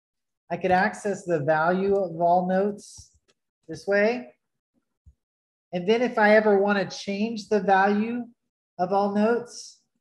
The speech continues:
I could do something like this, copy set all notes. And then within there, it would still need to be an array of some kind, um, because this is a const, so it can't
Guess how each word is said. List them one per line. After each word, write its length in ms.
I 40
could 160
do 120
something 380
like 280
this, 520
copy 720
set 420
all 240
notes. 540
And 100
then 180
within 420
there, 580
it 80
would 140
still 260
need 200
to 80
be 480
an 120
array 320
of 120
some 260
kind, 560
um, 640
because 320
this 180
is 140
a 80
const, 800
so 340
it 220
can't 320